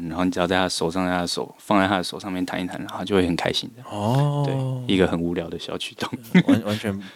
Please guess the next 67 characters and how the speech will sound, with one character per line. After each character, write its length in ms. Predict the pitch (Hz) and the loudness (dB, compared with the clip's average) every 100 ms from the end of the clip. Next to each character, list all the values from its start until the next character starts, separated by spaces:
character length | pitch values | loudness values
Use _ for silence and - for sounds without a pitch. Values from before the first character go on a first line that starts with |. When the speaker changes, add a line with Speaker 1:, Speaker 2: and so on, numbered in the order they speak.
| - | -8
Speaker 2:
我 200 | 101 101 | -2 -2
不 60 | 101 | -4
是 120 | 110 | -8
科 180 | 117 117 | -4 -2
班 160 | 117 120 | -2 -2
生， 180 | 110 | -4
所 140 | 113 101 | -4 -2
以 40 | |
我 140 | 87 90 | 0 0
完 140 | 101 | -2
全 140 | 107 | -2
无 40 | 98 | -2
法 140 | 104 | 0
体 100 | 95 - | 0 0
会。 160 | 110 104 - 233 214 330 | 0 0 6 6 6 4
Speaker 1:
<laughs> 360 | - 254 - - | 0 -2 -2 2
但 140 | 180 | 4
是 100 | 185 | 4
非 240 | - 156 | 4 4
科 200 | 147 151 | 6 6
班 180 | 127 127 | 6 6
生 160 | 123 113 | 4 4
反 120 | 90 | 2
而 60 | 90 | 2
更 200 | 104 95 | 0 -2
吃 240 | - 85 | -4 -8
香， 240 | 80 85 82 | -6 -6 -4
你 60 | |
知 80 | 85 | -2
道， 160 | 85 87 | 0 0
就 100 | 98 | 0
是， 260 | 98 101 - | 0 -2 -2
嗯， 400 | 101 92 90 - | -2 -2 -4 0
那 80 | 120 | 2
种， 240 | 113 87 85 | 4 2 2
我， 140 | 101 | 2
我 220 | 98 110 | 4 4
有 80 | 120 | 4
一 40 | 107 | 4
个 80 | |
学 180 | 98 98 | 2 2
长， 140 | 92 95 | 0 -2
哦， 100 | 95 | -2
好 140 | 92 | -2
厉 140 | 87 95 | -4 0
害， 80 | |
Speaker 2:
嗯。 80 | 90 | 6
Speaker 1:
他 120 | 98 | 6
弹 200 | 90 95 | 6 2
吉 160 | 95 90 | 0 -2
他， 160 | 95 92 | -2 -4
然 100 | 87 | -4
后 140 | 87 | 0
又 100 | 90 | 0
唱 280 | - 98 87 | 2 -2 -2
歌， 200 | - 87 | -8 -10
就 160 | 87 87 | -8 -10
哇， 180 | - - - _ - - - | -10 -14 -16 _ -20 -20 0
好 160 | 90 | 2
多 120 | 95 | 4
女 120 | 101 92 | 2 2
生 180 | 87 | 0
超 240 | 85 - 90 | 0 2 2
喜 140 | - | 0
欢 120 | 85 | -6
他 120 | 82 | -6
的， 100 | 87 | -8